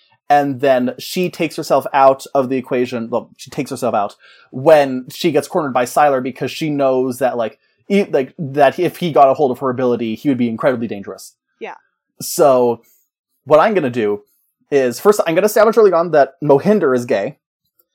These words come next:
Speaker 2: Okay.
Speaker 1: Then I'm going to have her in, have him maybe, uh, meet his neighbor Evan,
Speaker 2: <laughs> Okay.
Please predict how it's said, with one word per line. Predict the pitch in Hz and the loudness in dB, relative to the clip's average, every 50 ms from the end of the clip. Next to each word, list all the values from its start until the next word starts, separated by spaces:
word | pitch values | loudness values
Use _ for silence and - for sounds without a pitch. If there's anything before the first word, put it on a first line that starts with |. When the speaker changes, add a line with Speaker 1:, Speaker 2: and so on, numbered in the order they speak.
| _ _ | _ _
Speaker 2:
Okay. | 240 302 339 - | -10 -6 0 2
Speaker 1:
Then | 160 160 170 | 4 4 4
I'm | 160 | 4
going | 151 165 165 - | 2 2 0 0
to | - 165 | -2 -2
have | 139 170 156 151 151 143 | 2 4 4 4 4 2
her | 151 143 139 139 | 0 0 0 0
in, | - 180 - 120 - - | 0 -2 -2 -4 -6 -6
have | 151 151 180 170 | -2 2 2 2
him | 170 170 | 2 0
maybe, | 160 175 156 170 156 156 160 - | -2 -4 -2 -2 -2 -2 -2 0
uh, | 143 135 | -2 0
meet | 147 175 202 202 | 0 -2 -4 -2
his | - - 190 185 156 156 147 | 2 2 2 2 2 -2 -2
neighbor | 160 160 147 131 147 - | -2 0 0 0 -2 -2
Evan, | - 160 156 123 107 95 107 117 - - - - - | 0 -2 -2 -2 -4 -8 -10 -12 -14 -18 -20 -14 -12
Speaker 2:
<laughs> | 240 226 - 117 - _ _ _ _ _ _ _ _ _ - - - 262 | -12 -12 -12 -16 -20 _ _ _ _ _ _ _ _ _ -10 -8 -8 -8
Okay. | 240 - - 247 240 254 | -8 -8 -10 -10 -8 -8